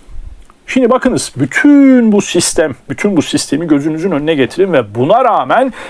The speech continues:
İran füzeleri takır takır Tel Aviv'i de, Hayfa'yı da, şurayı da, burayı da vurdu.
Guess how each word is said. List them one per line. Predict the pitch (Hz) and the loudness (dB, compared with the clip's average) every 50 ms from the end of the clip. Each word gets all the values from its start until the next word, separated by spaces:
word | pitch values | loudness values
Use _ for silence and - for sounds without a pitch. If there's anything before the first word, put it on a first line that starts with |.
| - - - | -10 -2 0
İran | 233 247 247 214 185 160 135 127 | 2 4 4 4 2 2 0 -2
füzeleri | - - - 233 214 202 180 151 135 131 165 208 294 - | -4 -4 -2 0 2 2 2 2 2 2 2 2 2 0
takır | - - 254 - - 170 156 143 127 | 0 -2 -4 -2 -2 0 0 0 0
takır | - - 220 214 - - 196 220 208 - - - - - - - - - | 0 -2 -2 -2 0 2 2 2 0 -2 -10 -18 -20 -20 -20 -20 -10 -6
Tel | - 240 226 233 | -4 -2 0 0
Aviv'i | 214 202 208 190 196 202 180 | 0 0 0 0 0 0 2
de, | 208 202 | 2 2
Hayfa'yı | 175 - 180 190 202 208 190 - 214 202 208 196 175 | 2 2 0 0 0 0 0 0 0 0 0 0 0
da, | 202 202 196 | 2 0 0
şurayı | - - - 233 214 202 175 170 | 0 -2 0 0 2 2 2 2
da, | 180 175 175 | 2 0 2
burayı | 208 220 202 180 170 180 | 2 0 0 2 2 2
da | 233 214 | 0 2
vurdu. | 156 170 175 151 127 113 98 - | 2 4 2 2 2 0 -4 -6